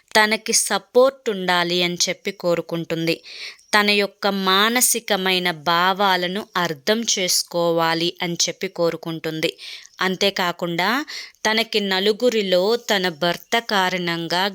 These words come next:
గౌరవం పెరగాలి అని చెప్పి కోరుకుంటుంది. తన యొక్క కుటుంబ భారాన్ని తన భర్త ఎంత భరిస్తున్నాడో అర్థం చేసుకొని, తను తనకి ఎంత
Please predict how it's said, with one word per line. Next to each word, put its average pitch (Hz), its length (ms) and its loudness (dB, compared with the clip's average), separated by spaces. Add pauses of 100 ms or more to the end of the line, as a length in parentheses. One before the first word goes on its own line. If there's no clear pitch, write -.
గౌరవం 208 540 0
పెరగాలి 196 760 0
అని 175 180 -2
చెప్పి - 260 -4
కోరుకుంటుంది. 165 840 -4 (580)
తన 196 180 2
యొక్క 190 340 -2 (160)
కుటుంబ 214 500 2 (100)
భారాన్ని 175 720 0
తన 175 300 -2
భర్త 165 400 -4 (160)
ఎంత 175 380 -2
భరిస్తున్నాడో 175 920 0 (100)
అర్థం 175 400 -2
చేసుకొని, 170 680 0 (600)
తను 202 260 2 (500)
తనకి 240 440 2
ఎంత 202 360 0